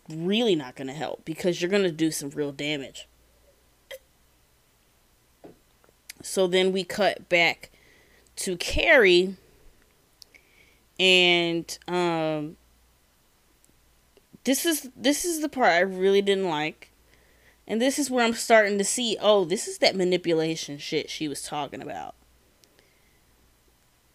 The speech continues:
She's on the phone with her boyfriend, and she keeps saying how she felt so alone and that nobody was helping her. Again, I, t-, I said this was gonna come up again.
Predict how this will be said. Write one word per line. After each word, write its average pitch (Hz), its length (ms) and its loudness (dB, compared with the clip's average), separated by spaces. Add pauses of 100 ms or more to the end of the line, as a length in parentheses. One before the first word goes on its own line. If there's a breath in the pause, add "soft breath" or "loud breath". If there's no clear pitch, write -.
She's 247 760 -2 (1700)
on 339 240 4
the 403 80 -2
phone 233 260 2
with 226 120 -2
her 226 100 -4
boyfriend, 160 800 0 (540)
and 220 160 -10
she 254 100 -4
keeps 330 420 -4
saying 226 400 0
how 185 140 -4
she 175 180 -10
felt 285 360 -2
so 254 200 -4
alone 202 320 -2
and 180 140 -2
that 165 160 -4
nobody 175 460 0
was 165 160 -6
helping 156 380 -8
her. 165 280 -20 (680 soft breath)
Again, 196 360 4
I, 156 100 2
t-, 143 240 -8
I 151 100 -4
said 160 280 -2
this 165 120 -8
was 170 120 -8
gonna 175 200 0
come 240 220 0
up 254 160 -2
again. 160 360 -10